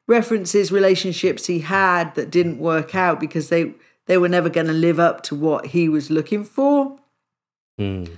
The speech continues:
Speaker 1: Um, I mean, I read a, a book that was, I thought was gonna be a biography of Prince a few years ago called The Beautiful Ones, and it was a bit of a jumble, and there was lots of pictures and sketches. Um,
Speaker 2: Hmm.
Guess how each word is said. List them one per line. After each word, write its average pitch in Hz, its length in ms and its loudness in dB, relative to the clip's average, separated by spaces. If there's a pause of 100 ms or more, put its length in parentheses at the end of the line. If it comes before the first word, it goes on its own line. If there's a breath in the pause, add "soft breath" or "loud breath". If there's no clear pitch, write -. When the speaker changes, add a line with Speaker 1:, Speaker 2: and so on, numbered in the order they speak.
(320 loud breath)
Speaker 1:
Um, 180 560 2 (640)
I - 80 -4
mean, 214 160 2
I 254 120 4
read 254 200 4
a, 180 300 2
a 175 140 -2 (720)
book 202 360 0
that 180 160 2
was, 160 340 -4 (140)
I 185 120 0
thought 277 320 2
was 370 160 0
gonna 339 180 0
be 294 160 2
a 277 80 2
biography 247 800 0
of 226 120 0
Prince 240 320 -2
a 208 60 -4
few 214 220 -2
years 202 280 2
ago 196 160 -2
called 190 240 -2
The 165 40 -6
Beautiful 214 440 -4
Ones, 220 360 0
and 190 100 0
it 123 80 -6
was 170 160 -2
a 185 80 2 (220)
bit 262 160 2
of 220 80 -2
a 214 60 2
jumble, 233 680 0 (440 loud breath)
and 180 160 0
there 170 80 0
was 170 160 -2
lots 196 200 0
of 180 60 -16
pictures 208 440 -4
and 180 200 -8
sketches. 220 1000 -2 (920)
Um, 175 540 2
Speaker 2:
Hmm. 117 80 -2